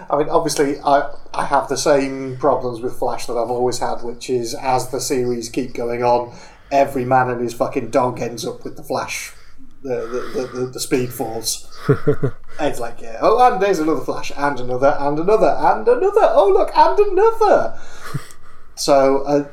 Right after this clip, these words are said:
Speaker 1: you know, I'm hoping next season they'll try and have, like, bad guys and other characters that don't have the Speed Force. That'd be great.
Speaker 2: Fair.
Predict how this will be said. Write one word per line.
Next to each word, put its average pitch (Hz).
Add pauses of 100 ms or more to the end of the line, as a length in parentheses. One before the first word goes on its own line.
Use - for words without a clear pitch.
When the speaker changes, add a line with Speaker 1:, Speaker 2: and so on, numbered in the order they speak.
Speaker 1:
you 165
know, 120
I'm 143
hoping 180
next 139
season 123
they'll 123 (200)
try 135
and 131
have, 131
like, 123
bad 120
guys 117
and 123 (320)
other 131
characters 123
that - (280)
don't 233
have -
the 185
Speed 131
Force. 113
That'd 143
be 147
great. 170 (1600)
Speaker 2:
Fair. 101